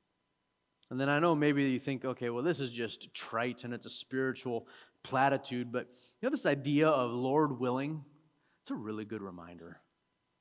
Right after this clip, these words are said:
We should use that in our vocabulary and in our writings and in our prayers far more.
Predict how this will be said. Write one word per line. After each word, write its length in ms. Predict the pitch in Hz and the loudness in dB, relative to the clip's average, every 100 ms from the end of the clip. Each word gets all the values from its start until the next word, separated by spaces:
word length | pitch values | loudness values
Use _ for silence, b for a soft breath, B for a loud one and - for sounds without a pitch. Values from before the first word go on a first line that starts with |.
| _ | _
We 120 | 185 | -4
should 200 | 208 202 | -2 -2
use 220 | 143 160 139 | 0 0 2
that 180 | 135 | 0
in 80 | 120 | 2
our 100 | 113 | -2
vocabulary 1000 | 110 107 - 117 117 123 117 117 120 123 - | -2 -4 0 0 2 0 -2 -2 -4 -8 -10
and 100 | 143 | -8
in 80 | 113 | -4
our 160 | 107 98 | -2 -2
writings 600 | 98 113 113 120 123 131 | 0 0 0 -6 -8 -8
and 120 | 101 | -8
in 60 | 110 | -6
our 140 | 104 | -8
prayers 720 | - - 117 113 117 123 - - b b | -8 -10 -8 -6 -8 -8 -12 -18 b b
far 400 | - - 120 117 | -12 -6 -2 -2
more. 420 | 104 98 85 | -4 -8 -10